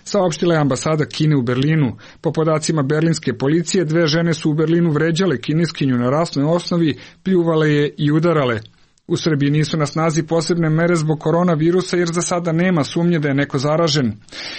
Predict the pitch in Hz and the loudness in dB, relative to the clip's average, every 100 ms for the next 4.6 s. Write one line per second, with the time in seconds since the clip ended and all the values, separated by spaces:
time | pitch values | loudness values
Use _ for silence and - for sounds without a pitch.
0 | - 196 180 185 175 175 160 165 170 175 | -4 0 2 2 2 2 2 0 2 2
1 | 151 135 151 175 170 160 165 170 156 170 | 2 0 0 0 0 0 0 -2 -2 -4
2 | 151 156 160 160 165 170 135 170 170 - | -2 -2 0 2 2 2 0 -2 -2 -4
3 | 131 156 160 160 175 170 175 170 139 120 | -2 0 0 0 0 0 0 0 0 -2
4 | 139 135 170 175 185 135 | -2 -2 0 0 2 0